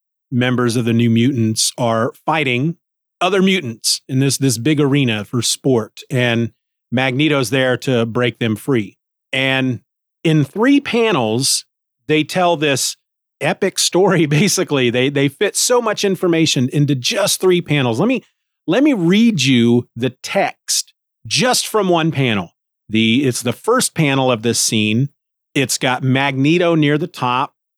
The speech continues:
and he's using his magnet powers. He's bursting into the arena. Pieces of the arena are falling to the arena floor. There are some figures on the floor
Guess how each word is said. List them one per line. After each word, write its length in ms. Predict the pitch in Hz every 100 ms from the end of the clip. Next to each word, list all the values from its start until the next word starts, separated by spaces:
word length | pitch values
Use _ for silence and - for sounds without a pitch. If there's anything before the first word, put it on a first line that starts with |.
| _ -
and 340 | 123 120 120
he's 260 | 120 127 117
using 300 | 151 131 135
his 160 | 123
magnet 420 | 127 143 139 143 -
powers. 480 | 135 127 123 127
He's 140 | 113 101
bursting 460 | 107 139 - 135
into 220 | 127 123 123
the 140 | 117
arena. 540 | 113 123 123 117 117 -
Pieces 360 | 131 120 113
of 100 | 117
the 160 | 113 117
arena 300 | 117 120 117
are 220 | 135 107
falling 500 | - 123 120 120 120
to 100 | 127
the 140 | 113
arena 280 | 110 117 110
floor. 580 | 104 131 131 127 123 - _ _ _ -
There 120 | 120
are 160 | 117 117
some 180 | 113
figures 600 | 101 - 156 143 151 147
on 140 | 143 135
the 80 | 127
floor 540 | 151 143 143 143